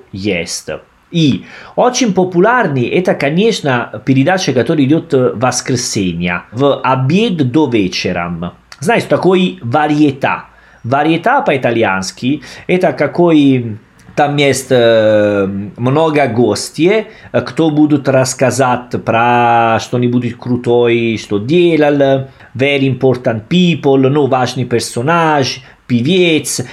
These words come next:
И потом есть всегда такой момент, где, э, будет говорят про сплетни, кто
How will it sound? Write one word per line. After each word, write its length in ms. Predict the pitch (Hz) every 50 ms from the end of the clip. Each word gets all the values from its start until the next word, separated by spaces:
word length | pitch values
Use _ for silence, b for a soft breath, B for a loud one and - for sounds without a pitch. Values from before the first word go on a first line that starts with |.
| B B B
И 80 | 180 185
потом 360 | 196 214 202 254 262 254 202
есть 240 | 175 165 131 - -
всегда 360 | - - 170 160 160 240 262
такой 380 | 247 190 151 - - 180 190
момент, 720 | 185 156 143 135 131 135 139 151 175 202 208 190 - 220 196 B B B B B B -
где, 680 | 127 135 139 135 139 190 220 214 190 151 120 104 92 - -
э, 720 | - 127 127 123 123 123 120 120 117 117 113 117 117 113 113
будет 480 | 123 131 170 190 180 156 147 - -
говорят 720 | 143 - - 165 185 185 160 143 139 135 131 127 - - -
про 300 | - - 131 131 127 127 123
сплетни, 800 | 127 - - 147 139 147 147 147 143 143 139 143 143 143 139
кто 640 | 131 131 131 120 - 139 147 147 143 143 139 135